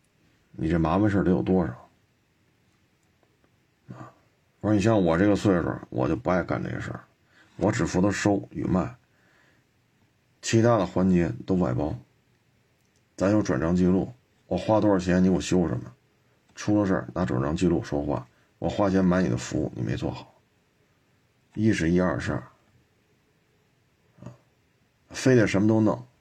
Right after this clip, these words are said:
只有这样显得自己专业。其实越这么弄越麻烦。为什么呢？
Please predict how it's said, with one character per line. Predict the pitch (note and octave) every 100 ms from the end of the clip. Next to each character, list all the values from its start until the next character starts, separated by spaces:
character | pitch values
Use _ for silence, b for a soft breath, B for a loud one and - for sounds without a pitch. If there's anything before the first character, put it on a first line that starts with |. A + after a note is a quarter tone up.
| _ -
只 | -
有 | A#2+
这 | G2+ A2+
样 | G2
显 | - D2
得 | F2+
自 | F#2
己 | D#2+
专 | D#2 F#2
业。 | F2 C2+ - _ _ _ _ _ -
其 | - G2+
实 | G#2
越 | G#2+ F2+
这 | E2+
么 | E2
弄 | E2 B1+ - -
越 | E2+
麻 | B1
烦。 | A#1+ - - _ _ _ _ _ _ _ _ _ _ -
为 | A#2 A2
什 | F#2+
么 | F2+
呢？ | F#2